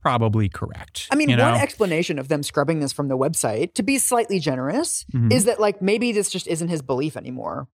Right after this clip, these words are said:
Speaker 2: And he's like, "Oh, that's where I was ten years ago, but that no longer reflects who I am."
Speaker 1: It's possible, but I do think that,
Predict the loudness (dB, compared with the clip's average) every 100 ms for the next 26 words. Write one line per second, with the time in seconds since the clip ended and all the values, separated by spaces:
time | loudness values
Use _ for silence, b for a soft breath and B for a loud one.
0 | _ -2 0 2 0 0 2 2 2 2
1 | 2 2 2 -2 -8 _ -4 -2 0 0
2 | 2 2 2 -2 -6 _ _ _ 0 0
3 | 0 0 0 0 0 0 -2 -8 -18 -20
4 | _ 0 2 2 0 0 -2 -2 -2 2
5 | 0 2 0 2 2 2 0 0 0 -2